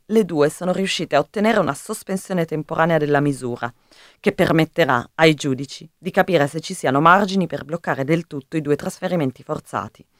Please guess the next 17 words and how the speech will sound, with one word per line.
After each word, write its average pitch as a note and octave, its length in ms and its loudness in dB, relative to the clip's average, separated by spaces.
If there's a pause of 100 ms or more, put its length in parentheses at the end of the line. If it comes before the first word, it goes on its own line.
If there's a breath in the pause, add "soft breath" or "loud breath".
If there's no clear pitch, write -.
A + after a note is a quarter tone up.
(400 soft breath)
Quando D#3+ 240 6
hanno D#3 160 6
saputo E3+ 400 0
dell'espulsione, C#3+ 1120 -2
erano D3 260 0
sconvolte, D3 640 0
hanno C3 160 -2
sottolineato C3+ 640 -8
gli C3 80 -2
avvocati. B2+ 580 -4 (500 soft breath)
La D#3 100 2
decisione D#3 540 4
di C#3 120 -6
deportare D3 480 2
una D3 140 2
persona C#3+ 400 -4
iraniana D3 600 4